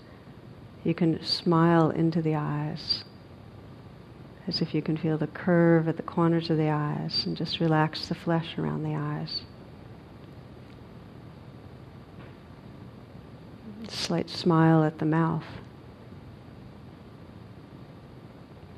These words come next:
as if your inside of your mouth is smiling.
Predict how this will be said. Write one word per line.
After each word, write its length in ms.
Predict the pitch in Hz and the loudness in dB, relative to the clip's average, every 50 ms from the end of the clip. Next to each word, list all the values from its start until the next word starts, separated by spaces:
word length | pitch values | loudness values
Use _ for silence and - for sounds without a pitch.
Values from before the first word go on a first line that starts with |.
| - - | -10 -8
as 160 | - 165 - | -6 -2 -2
if 160 | 165 - - | -2 0 -2
your 100 | 165 - - - - | -4 -4 -4 -2 2
inside 680 | - 185 185 185 180 - - 180 175 175 170 170 165 | 4 6 6 4 2 2 2 2 2 4 2 2 2
of 140 | 170 165 170 | 0 0 -2
your 100 | 170 170 | -2 -2
mouth 320 | 165 160 160 156 151 - - | -2 0 -2 -2 -2 -4 -2
is 120 | 160 - | 0 0
smiling. 640 | - - - 160 156 151 151 151 151 160 160 160 | 0 0 0 -2 -2 -2 -2 -4 -4 -4 -6 -8